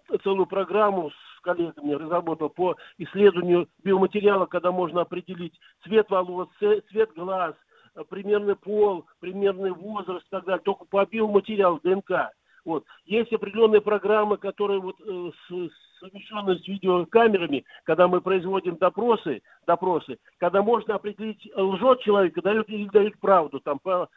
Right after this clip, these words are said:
внешним видам, по формиру-, формированию предложений, каких-то использований слов и так далее, уже можем быть. Сейчас мы ведём разработку программ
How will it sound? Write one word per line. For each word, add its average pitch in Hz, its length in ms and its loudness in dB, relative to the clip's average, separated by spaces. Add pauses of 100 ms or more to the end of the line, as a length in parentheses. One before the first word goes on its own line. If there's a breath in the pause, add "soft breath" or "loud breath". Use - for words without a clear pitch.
внешним 196 400 -4
видам, 165 380 -8
по 185 160 -2
формиру-, 196 680 -4 (100)
формированию 190 680 0
предложений, 165 800 -6 (200 loud breath)
каких-то 190 420 -4
использований 196 640 -2
слов 202 340 4
и 175 40 0
так 180 200 -2
далее, 147 240 -2
уже 165 200 -4
можем 147 360 -4
быть. 104 100 -12 (340 soft breath)
Сейчас 220 400 0
мы 196 140 4
ведём 208 280 2
разработку 196 600 2
программ 202 480 -2